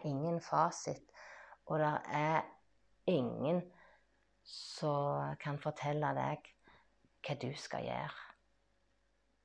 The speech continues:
Så sant ikke det er sjefen din som sier at «nå må du slutte å høre på dette tøyset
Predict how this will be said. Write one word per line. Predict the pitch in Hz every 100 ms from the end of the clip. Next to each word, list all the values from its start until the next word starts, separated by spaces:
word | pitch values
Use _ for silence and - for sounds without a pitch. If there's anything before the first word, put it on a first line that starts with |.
| _ _ _ _ _ _ _ _ _ _ _ _ _ _ _ _ _ _ _ _ -
Så | 147
sant | - 139 139 147
ikke | - 139
det | 131
er | 123 120 127
sjefen | - - 127 - - 135
din | - 127 -
som | - -
sier | - - -
at | - -
«nå | 131 131 139
må | 127
du | 131
slutte | - - - 147
å |
høre | 135 117 127 -
på | -
dette | - - 135 135 - - - - - _ _ _ _ _ _ _ -
tøyset | - 139 156 175 - - -